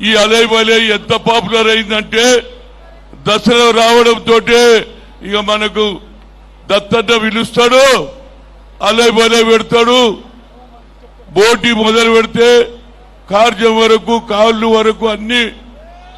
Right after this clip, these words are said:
మన తెలంగాణ సంస్కృతి ఉన్నటువంటి, అది కోడి కావచ్చు,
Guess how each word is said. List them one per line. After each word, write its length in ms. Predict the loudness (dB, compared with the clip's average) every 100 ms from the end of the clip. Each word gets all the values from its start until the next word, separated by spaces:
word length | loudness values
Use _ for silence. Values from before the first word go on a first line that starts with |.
| -20
మన 240 | -4 -2 -2
తెలంగాణ 760 | 0 0 2 2 0 0 0
సంస్కృతి 640 | 0 2 2 0 -6 -6 -4
ఉన్నటువంటి, 840 | -4 -2 0 0 0 0 -4 -4 -12 -20 -20 -16 -4
అది 220 | -4 -4
కోడి 380 | 0 2 2 2
కావచ్చు, 680 | 2 4 2 -2 -2 -2